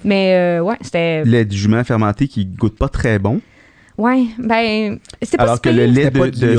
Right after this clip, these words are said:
Speaker 3: yogourt de jument, là, c'était
Speaker 1: Non, non, c'est,
Speaker 2: Ouais.
Speaker 1: c'est, c'est alcoolisé.
Speaker 2: Ouais,
Speaker 1: C'est
Speaker 2: c'est
Speaker 1: leur
Speaker 2: un
Speaker 1: drink
Speaker 3: Ah,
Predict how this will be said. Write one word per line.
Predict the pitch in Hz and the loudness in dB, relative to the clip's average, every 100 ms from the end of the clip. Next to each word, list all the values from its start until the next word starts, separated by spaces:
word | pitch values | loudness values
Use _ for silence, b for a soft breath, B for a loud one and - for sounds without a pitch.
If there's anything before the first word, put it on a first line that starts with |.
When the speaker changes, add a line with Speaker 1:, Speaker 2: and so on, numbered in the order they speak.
| 113 | 2
Speaker 3:
yogourt | 151 160 | 2 2
de | 113 | 2
jument, | 95 95 87 73 | 0 -2 -4 -6
là, | - | -12
c'était | - 80 76 | -8 -8 -4
Speaker 1:
Non, | 269 | -2
non, | 302 302 | -2 -2
c'est, | 294 | -2
Speaker 2:
Ouais. | - 220 - | 0 0 -2
Speaker 1:
c'est, | - 254 - | -4 -6 -10
c'est | - 254 | -8 -4
alcoolisé. | 262 277 - 269 254 214 220 | -4 -4 -4 -2 -2 -2 0
Speaker 2:
Ouais, | 113 123 | 0 2
Speaker 1:
C'est | - | 2
Speaker 2:
c'est | |
Speaker 1:
leur | - - | 0 2
Speaker 2:
un | 107 101 | 0 0
Speaker 1:
drink | 98 - - | 0 0 2
Speaker 3:
Ah, | 185 | 0